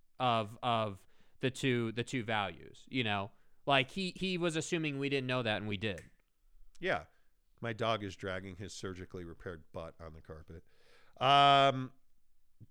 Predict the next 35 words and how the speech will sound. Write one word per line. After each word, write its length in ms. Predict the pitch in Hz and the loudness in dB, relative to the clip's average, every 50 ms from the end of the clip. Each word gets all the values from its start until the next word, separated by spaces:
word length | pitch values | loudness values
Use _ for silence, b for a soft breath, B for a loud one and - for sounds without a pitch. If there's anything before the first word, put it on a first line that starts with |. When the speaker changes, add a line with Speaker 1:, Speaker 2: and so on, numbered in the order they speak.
| _ - - | _ -20 -12
Speaker 2:
Jeremy 320 | - - 180 202 226 220 | -2 2 2 2 4 4
Bolton 240 | 180 202 214 208 170 | 4 4 4 2 2
says, 220 | - 185 165 - | -2 -2 -2 -2
"Can 160 | - - 175 165 | -2 -4 -2 -2
you 80 | 190 | -2
get 140 | 180 214 214 | 0 2 2
a 40 | 202 | 4
better 300 | 135 170 175 180 180 165 | 4 4 6 6 4 2
deal 340 | 127 156 165 165 170 165 165 - | 2 0 2 2 2 2 0 0
if 160 | 147 139 - | -2 -2 0
you're 80 | 156 151 | -2 -2
going 320 | - - 147 147 151 151 | 0 2 2 2 2 0
to 80 | 143 147 | -2 -4
pay 220 | - - 160 147 | -4 -2 -2 -2
straight 360 | 131 - - - 151 147 135 - | -2 -4 -4 -2 -2 -2 -2 -4
cash 360 | - - 135 131 131 - - | -4 -2 -2 -2 -2 -4 -6
for 180 | - 120 101 | -8 -6 -6
it, 140 | 92 - - | -6 -8 -10
though?" 200 | 90 80 76 73 b b b b b b b b | -10 -10 -10 -12 b b b b b b b b
This 220 | 123 160 196 - - | -2 -2 0 0 0
is 140 | 220 185 | 0 0
a 40 | 226 | 0
philosophical 800 | 220 - 208 202 185 165 - - 147 131 - - 117 - 101 90 | 0 0 0 0 0 0 0 2 2 2 0 -2 -6 -8 -8 -12
thing. 220 | - - 60 50 - - _ _ - | -10 -12 -16 -18 -20 -20 _ _ -18
Speaker 1:
Yes. 500 | 80 - 69 76 - - - - - - | -16 -14 -14 -14 -16 -18 -20 -20 -20 -14
Speaker 2:
The 240 | - 113 131 139 160 | -8 -4 0 2 2
answer 380 | 175 196 190 - - 208 202 202 - | 2 2 0 0 2 2 2 2 2
is 520 | 160 151 147 143 139 139 139 131 - - - | 2 2 4 4 4 2 2 0 -4 -8 -8
no. 560 | 135 143 147 175 165 131 107 95 98 131 151 - _ _ _ _ _ _ _ _ - _ _ - _ _ _ _ - - | -6 0 2 4 4 4 4 2 -2 -4 -8 -10 _ _ _ _ _ _ _ _ -20 _ _ -20 _ _ _ _ -20 -12
Usually, 720 | 107 120 147 185 185 - 214 196 190 180 175 160 151 - - - | -6 -4 -4 -2 -2 -2 0 2 2 2 2 0 -4 -8 -14 -12
their 260 | 123 120 147 165 185 | -4 2 2 2 2
price 360 | - - 180 165 160 156 - | 2 2 2 2 2 2 0
is 140 | 165 143 - | -4 -4 0
their 160 | 156 143 131 | 0 0 0
price. 540 | 117 - - 120 117 139 175 - - - - | 0 0 0 0 0 0 -2 -6 -12 -14 -16